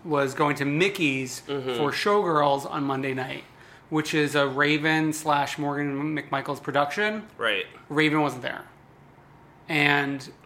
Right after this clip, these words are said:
Speaker 1: like,
Speaker 2: Off filming All Stars four.
Speaker 1: <laughs> I know. Uh, so they promote, like, the month's guests, like, right at the beginning of the month, so we didn't even know what we were going into until we were already in L A.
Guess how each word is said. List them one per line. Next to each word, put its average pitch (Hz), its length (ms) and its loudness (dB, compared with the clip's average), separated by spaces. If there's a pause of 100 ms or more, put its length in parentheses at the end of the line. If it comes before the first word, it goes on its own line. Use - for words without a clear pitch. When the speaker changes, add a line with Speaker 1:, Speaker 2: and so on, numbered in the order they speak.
(120)
Speaker 1:
like, 147 140 -2
Speaker 2:
Off 139 240 0
filming 135 420 0
All 127 200 -4
Stars 123 380 0
four. 127 560 0 (120)
Speaker 1:
<laughs> - 120 -8
I - 20 -2
know. 143 140 -4 (340)
Uh, 139 360 4
so 165 720 0 (1500)
they 170 580 0
promote, 190 580 0
like, 196 180 0
the 170 80 0
month's 156 1040 -2 (1600)
guests, 147 440 2
like, 147 160 -2
right 139 220 2
at 143 60 -2
the 151 60 -8
beginning 143 240 0
of 143 60 0
the 151 60 2
month, 143 300 0
so 147 160 -2
we 147 140 -2
didn't 190 180 2
even 160 140 0
know 147 100 0
what 147 100 0
we 143 60 -2
were 139 140 -4
going 139 280 -2
into 139 320 -2
until 143 240 -2
we 135 160 -4
were 135 180 -2
already 139 400 -2
in 143 140 -4
L 139 160 -4
A. 147 280 -6